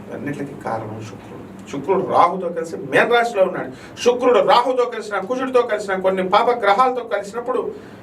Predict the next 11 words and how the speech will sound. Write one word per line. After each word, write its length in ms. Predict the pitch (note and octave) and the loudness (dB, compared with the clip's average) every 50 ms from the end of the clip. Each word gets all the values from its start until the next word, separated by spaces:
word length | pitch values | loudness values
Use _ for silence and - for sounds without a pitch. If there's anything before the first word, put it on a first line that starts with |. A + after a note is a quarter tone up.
| - - | -2 0
ఈ 100 | F3 F#3+ | 2 4
శుభత్వాన్ని 640 | F#3 F#3 A3+ C4 C#4 C#4 C#4 C4+ B3+ B3+ B3 A3+ A3 | 4 6 8 8 6 6 6 4 4 4 4 2 -4
కోల్పోయి 440 | A3 G#3+ G#3 G#3+ G3+ G#3 G3+ G3 G3 | -6 -4 -4 -4 -2 -2 -2 -2 -2
ఇటువంటి 400 | F#3+ F#3+ F#3 F3+ F3+ E3+ - F3 | -4 -6 -2 -2 -2 -2 -2 -2
వ్యవహారాలన్నీ 720 | E3+ E3 D#3+ D3+ D3+ D3+ F3+ F#3+ F#3+ F3 D#3 E3 - D#3 D#3 | 0 2 2 2 2 2 2 2 4 2 2 0 -2 -4 -6
కూడా 200 | D#3 D#3+ D#3 D3+ | -4 -4 -4 -4
ఇస్తారు. 360 | D3+ - - - - - - - C3+ | -4 -6 -4 -2 -2 -2 -2 -2 0
అలైంగిక, 640 | C#3+ F3 G#3 G3+ G#3 G3 F#3 F3+ - - D#3 - - - - - - - B2+ | 2 4 4 2 2 -2 -4 -4 -2 0 0 0 0 -4 -12 -16 -4 -2 2
అనైతిక, 400 | C#3 F#3+ G#3+ - - - - F#3+ | 2 2 2 0 -2 -2 0 0
అన-, 340 | E3 - D3 C#3+ D3 D3+ C#3+ | 0 0 0 0 0 0 0
ఆ, 500 | C#3 C3+ C3+ C3 B2 A#2+ A#2+ A#2+ A#2 - | 2 2 2 2 2 2 0 -2 -4 -6